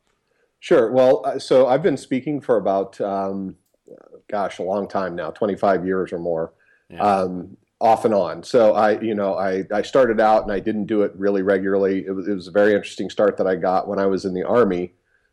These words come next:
Speaker 1: Um, I met Zig Ziglar, and Zig let me speak. He asked me to come, and I, I actually was Soldier of the Quarter, and I got to introduce, uh, a bunch of people, uh, carry the flag.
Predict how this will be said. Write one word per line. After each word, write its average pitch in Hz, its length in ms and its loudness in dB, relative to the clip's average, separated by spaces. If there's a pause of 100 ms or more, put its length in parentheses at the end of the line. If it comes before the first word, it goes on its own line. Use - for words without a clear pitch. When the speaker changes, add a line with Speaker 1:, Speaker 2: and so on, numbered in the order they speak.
(160)
Speaker 1:
Um, 90 520 -2
I 110 80 -2
met 104 240 0
Zig 95 200 2
Ziglar, 90 580 0 (120)
and 98 180 -6
Zig 101 220 4
let 104 200 2
me 92 160 -6
speak. - 340 -4
He 110 180 2
asked - 180 2
me 107 80 0
to 101 60 -2
come, 104 300 -4
and 95 340 -6
I, 110 100 0
I 104 140 2
actually 104 440 -2 (320)
was 101 140 -6
Soldier 117 320 2
of 107 40 4
the 107 80 0
Quarter, 107 400 0
and 95 100 -2
I 98 100 -2
got 107 240 0
to 110 120 -6
introduce, 104 800 -4
uh, 95 240 -2
a 95 80 -6
bunch 98 220 -2
of 87 100 -14
people, 98 600 0 (320)
uh, 90 220 0
carry 113 220 4
the 101 100 4
flag. 95 640 0